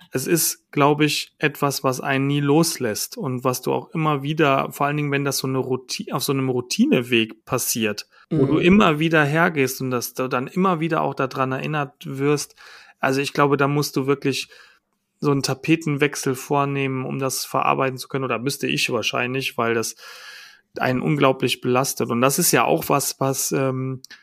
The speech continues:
Speaker 1: ähm, mir oft manchmal in, in Thrillern oder in so Geschichten auch ein bisschen zu wenig, also so, so passiert, ne? Ich find immer, dass die Leute da alle,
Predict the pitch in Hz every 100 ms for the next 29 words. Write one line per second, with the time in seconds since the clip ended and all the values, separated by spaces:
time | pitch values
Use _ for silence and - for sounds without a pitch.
0 | _ _ _ _ - 131 127 123 127 262
1 | 147 147 - 165 - 156 185 - 151 147
2 | 139 139 143 131 - 175 185 165 147 156
3 | 131 127 135 135 139 - 165 156 139 135
4 | 147 - 147 - 131 123 160 185 143 -
5 | - _ _ _ _ _ _ _ _ _
6 | _ 135 135 135 135 151 139 131 131 -
7 | 185 196 139 131 135 143 151 - 165 -
8 | 151 147 139 - 139 139 160 151 139 143
9 | 165 175